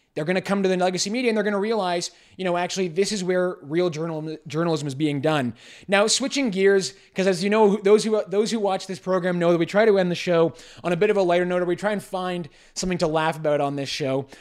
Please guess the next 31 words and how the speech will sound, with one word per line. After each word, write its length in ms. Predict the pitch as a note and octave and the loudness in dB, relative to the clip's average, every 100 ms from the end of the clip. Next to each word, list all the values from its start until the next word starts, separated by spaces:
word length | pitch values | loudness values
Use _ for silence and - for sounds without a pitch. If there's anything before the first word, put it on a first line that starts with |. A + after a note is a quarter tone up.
| - | -2
Well, 100 | F3+ | 4
there's 140 | F#3+ G3+ | 8 8
a 60 | G#3 | 6
Toronto 380 | G#3 A3 C#4 | 6 4 4
Star 540 | B3 - G#3 G3 F#3+ - - - - | 2 2 4 4 2 -2 -16 -14 -2
op-ed 480 | D#3+ F3 D#3+ D3 | 0 2 0 0
written 260 | C#3 E3+ F3 | 0 -2 -2
by 160 | D#3+ D#3 | -2 -2
Michael 400 | E3 G#3+ G#3 F#3+ | -2 -2 -2 -4
Coren, 380 | D#3+ E3+ F3 | 0 0 2
who's 120 | F3 D#3+ | 0 -4
a 60 | |
former 340 | - F#3+ G#3 G3 | -2 -2 0 -2
Toronto, 680 | F3 F3 F#3 F#3+ F#3+ F3+ - - - | -2 -2 0 2 2 2 -2 -20 -8
uh, 220 | D#3 D#3 | 0 0
what's, 200 | D#3 G3+ - | 0 -4 -6
what 180 | A3 | -6
was 140 | A#3 F3+ | -4 -4
it, 100 | D#3+ | -4
Sun 380 | - A#3 B3 G#3+ | -2 0 0 0
News 240 | A3 F3+ | 0 0
Network, 420 | A3 G#3 A3 F3+ | 0 4 2 2
the 120 | F#3+ | -4
failed 380 | F3 - G#3 G#3 | -8 -2 0 0
Sun 300 | - G#3+ G3 | -2 -4 -4
News 220 | F#3 F#3+ | -4 -4
television 480 | - G3 G3 F#3 F#3 | -4 -4 -2 -2 -4
network. 260 | F#3+ F#3+ G3 | -4 -4 -4
He 140 | A3 | -6
was, 100 | B3 | -6
he 180 | G3 A3 | -4 -6